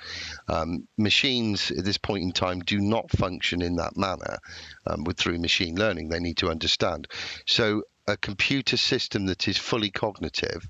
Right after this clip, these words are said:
whatever age of, uh, of cognitive ability that has, so for example, a ten-year-old, um, if you imagine the way a ten-year-old would react to certain threats, yeah, for example, crossing the road,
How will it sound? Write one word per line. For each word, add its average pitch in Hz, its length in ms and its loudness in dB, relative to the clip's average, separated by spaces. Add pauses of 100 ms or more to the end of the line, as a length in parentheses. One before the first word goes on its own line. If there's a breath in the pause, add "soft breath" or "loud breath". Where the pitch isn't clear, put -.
(340 loud breath)
whatever 95 440 2
age 90 300 0
of, 82 200 -2 (200)
uh, - 420 -2
of - 220 2
cognitive 87 540 -2
ability 85 520 -2
that 82 220 -2
has, 85 220 -2
so 82 160 -2
for - 140 -4
example, 80 440 -2
a 78 60 -4
ten-year-old, - 720 -4 (500 loud breath)
um, 82 140 -2
if 90 140 2
you 104 80 2
imagine 95 360 0
the 92 60 2
way 87 160 0
a 82 40 -2
ten-year-old 85 600 -2
would 90 180 -4
react 87 400 -2
to - 80 -2
certain 82 380 -2
threats, - 640 -2 (400 loud breath)
yeah, - 120 -2
for - 120 -6
example, 87 380 -2
crossing 80 400 -4
the 90 80 -2
road, - 480 -2